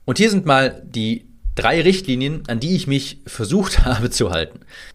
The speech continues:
Erstens, maximal zwei Schriftarten. Zweitens, maximal drei Farben, eher nur zwei, davon idealerweise eine nur für Buttons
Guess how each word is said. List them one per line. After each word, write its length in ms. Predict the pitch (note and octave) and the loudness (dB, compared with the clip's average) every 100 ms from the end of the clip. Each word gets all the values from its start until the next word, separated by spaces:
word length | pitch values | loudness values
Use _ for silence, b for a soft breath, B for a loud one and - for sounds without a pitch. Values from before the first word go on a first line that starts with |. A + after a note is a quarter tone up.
| - _ - | -20 _ 2
Erstens, 560 | B2 B2 E3 F#3 - b b b - | 2 2 -4 -6 -8 b b b -4
maximal 800 | G#2+ D#3 - C3+ A#2+ A#2 B2 - | 0 0 0 0 2 4 2 -4
zwei 400 | - - G#2 G#2 | -14 -2 2 2
Schriftarten. 1040 | G#2+ - G#2+ F#2+ - - - E2 D2 - - _ _ _ _ _ _ _ _ _ _ - - - | 0 -6 -8 -8 -12 -10 -4 -4 -4 -14 -20 _ _ _ _ _ _ _ _ _ _ -20 -20 0
Zweitens, 520 | G2 F#2 C#3+ F#3 b b b - | 2 2 0 -6 b b b -6
maximal 640 | G2+ D3 - F#3 E3 D3 | 0 0 0 -2 2 2
drei 280 | C3 G#2+ A2+ | 2 2 2
Farben, 500 | B2 F#2+ F#2 F2+ C#3+ b b b _ | 0 2 2 0 -4 b b b _
eher 260 | C#3+ F3 F#3+ | 2 4 4
nur 240 | F3 F3+ | 2 -2
zwei, 520 | - G#2+ G2 A#2 F#3 B B B - | -4 -2 0 0 -2 B B B 0
davon 380 | B2+ D#3 E3+ D3+ | 2 4 0 -2
idealerweise 800 | D3 C#3+ C#3 C3+ C3 B2+ - | 0 2 4 4 2 2 0
eine 340 | B2+ D#3+ F#3+ F3 | 0 2 4 2
nur 380 | D3 E3 A#3 A#3+ | 2 2 4 2
für 220 | - G3+ | 4 4
Buttons 580 | - - A#2+ D#3 - | 4 2 0 -6 -8